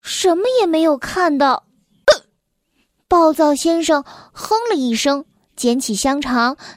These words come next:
到隔壁的店铺里去了。隔壁呀，是蛋糕店。砰的一声，蛋糕店的门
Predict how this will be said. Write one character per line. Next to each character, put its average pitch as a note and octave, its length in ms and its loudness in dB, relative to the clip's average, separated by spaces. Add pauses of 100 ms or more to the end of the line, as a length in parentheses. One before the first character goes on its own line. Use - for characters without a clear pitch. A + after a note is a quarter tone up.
到 C#4 160 0
隔 B3 240 -2
壁 G4 200 4
的 C4+ 140 2
店 C4+ 220 0
铺 C#4+ 180 -2
里 A3+ 160 -2
去 C4+ 240 -2
了。 A3+ 200 0 (760)
隔 A#3+ 220 2
壁 C#4+ 220 2
呀， - 220 -2 (160)
是 - 200 -6
蛋 C#4+ 220 0
糕 F4 200 4
店。 G4 380 4 (960)
砰 - 240 -4 (180)
的 A#4 80 6
一 C4+ 180 0
声， C#4+ 320 0 (840)
蛋 C4+ 220 0
糕 D4+ 180 4
店 D#4 240 0
的 B3+ 80 0
门 A#3+ 340 0